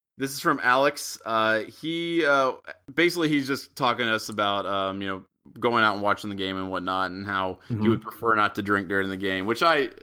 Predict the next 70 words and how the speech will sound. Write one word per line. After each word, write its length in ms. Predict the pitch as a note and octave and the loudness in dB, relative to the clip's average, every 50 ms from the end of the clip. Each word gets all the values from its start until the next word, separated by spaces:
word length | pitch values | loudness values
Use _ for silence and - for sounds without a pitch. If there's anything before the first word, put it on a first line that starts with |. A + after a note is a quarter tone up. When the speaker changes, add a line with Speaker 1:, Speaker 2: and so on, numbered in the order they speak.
| - - - - - | -20 -20 -16 -12 -4
Speaker 1:
again, 200 | A#2+ A#2+ A2+ G#2 | 0 2 2 2
I'm 60 | G2 G#2 | 4 2
Speaker 2:
Yep. 120 | A2+ G#2+ G#2 | 2 2 2
Speaker 1:
completely 260 | A2 A#2 A#2 G#2 G#2 | 2 0 0 0 -2
on 100 | G2+ G2+ | -4 -4
board 240 | G2 F#2+ F#2+ G2 F#2+ | -4 -2 -2 0 0
with. 200 | G2 G2 F#2 - | 0 -2 -2 -2
I 40 | G2+ | -4
wanna 160 | G2+ G2+ G2 | -4 -2 -2
be 100 | G2 G2+ | 0 0
as 240 | G2+ G2 - - - | 0 -2 -2 -4 -2
Speaker 2:
Yeah, 280 | B2+ C3 A#2+ F#2+ F2+ - - | -2 0 -2 -2 -4 -4 -2
I 100 | B2 C3 | 0 2
agree. 220 | C3 G#2+ C#3+ C#3 C#3 | 4 6 6 6 6
Speaker 1:
sober 280 | C3 B2 B2+ B2 A#2+ | 6 4 2 0 0
and 140 | A2+ A2+ A2 | -2 0 2
lucid 280 | A#2+ A#2+ A2+ - A2 G#2 | 2 2 2 2 -2 -4
as 100 | F#2+ - | -4 -2
possible 460 | - A2 G#2 G2 G2 - - G2+ F#2+ F#2+ | 2 4 4 4 4 2 -2 -4 -2 -2
when 100 | F#2+ F#2 | -2 -2
I'm 60 | F#2 | 0
watching 280 | F#2+ F#2+ F#2 - G2+ G2 | 0 -2 -2 -2 -6 -6
football. 480 | - G#2 G2 F2+ G2 F#2+ F#2 F#2 - - - - - _ - - - - | -4 -4 -4 -2 0 2 2 0 0 -4 -12 -20 -20 _ -20 -12 -2 4
Uh, 200 | - C#3 C#3 C#3 | 6 6 6 6
he 80 | - - | 4 4
Speaker 2:
Yep. 140 | - - C4 | 4 4 6
Speaker 1:
wants 200 | C4 B3 - - | 4 2 0 2
to 60 | - | 2
know, 120 | F3+ E3+ | 4 6
though, 260 | D#3+ D#3 D3 C3+ - - - _ _ - | 6 6 6 4 2 -4 -14 _ _ 0
does 160 | F3 D#3+ C#3 | 0 2 2
it 220 | F3 D#3 C#3+ C3+ | 2 0 0 2
bother 400 | B2+ D3+ D#3+ G#3+ A#3 A#3 G#3+ G3 | 4 4 6 6 6 6 6 6
us 240 | F#3+ F3+ E3+ - - | 6 6 4 2 -4
when, 460 | D3 D3 D3 C#3+ C#3 C#3 C#3 C#3 C#3 | -2 0 2 2 2 2 0 0 -2
uh, 340 | - - A#2+ B2 B2 A#2+ A#2+ B2 | -2 -2 2 2 4 4 2 2
you 60 | B2 | 0
know, 80 | A#2+ | -2
we're 100 | A#2+ B2+ | -2 0
watching 360 | C3 C#3 C#3 C3+ - - B2+ A#2 | 0 2 2 2 2 0 -4 -2
a 20 | |
game 180 | A#2 A#2 A#2 A2 | -2 -2 -2 -2
that 100 | G#2 - | -4 -6
some 320 | - - - C#3+ C#3+ D3 | -6 0 2 2 2 2
of 60 | D3 C3 | 2 -2
the 60 | B2+ | -4
people 300 | - - C#3 B2 B2 B2+ | -2 -2 -2 0 0 0
who 80 | A#2+ | 2
are 100 | B2 B2 | 2 2
gonna 100 | A#2 A#2 A2 | 2 0 0
be 80 | A2 G#2+ | 0 0
with 240 | G#2+ A2+ A#2+ A2+ - | 2 2 2 2 2
us 240 | A#2+ G#2+ G#2 - | 2 2 0 -2
are 100 | - - | -4 -2
gonna 140 | G#2+ A2 A2 | -2 0 0
be 280 | G#2 G#2 G#2 G#2 G2+ - - | 0 0 0 -2 -2 -6 -10
cheering 400 | - - - D3 C#3+ C3 B2+ A#2 | -10 -6 -2 0 0 2 0 0
against 460 | A2 G#2 G2+ A#2 A2 A2+ A2+ - - | -2 -2 -2 -2 0 0 -2 -4 -4
the 80 | A#2 G#2+ | -6 -4
team, 320 | G2 - A2 G#2+ G#2 G#2 | -4 -2 -2 0 0 0
even 180 | G#2 G#2+ G#2 G#2 | 0 0 0 0
they 120 | G#2 G2+ | -2 -2
may 180 | G2+ G2+ G#2 G#2 | -2 -2 0 0
not 160 | G2+ G2 G2 | 0 0 0
have 160 | G#2 G#2+ G2+ F#2+ | 0 0 -2 -2
an 60 | F#2+ | -4
affiliation 840 | F#2+ - - - A2 G#2 G2+ G2+ G2 G2 G2 F#2+ - F2+ F2 F2 | -8 -8 -6 -4 -2 0 0 0 0 0 -2 -2 -4 -8 -10 -8
with 280 | F#2 F#2 F#2 F#2 - - | -6 -6 -6 -6 -8 -12
that 260 | E2+ C#2+ - - - | -16 -16 -16 -16 -14
team? 360 | - - A#1 G#1+ A1+ - - | -14 -14 -14 -14 -14 -16 -18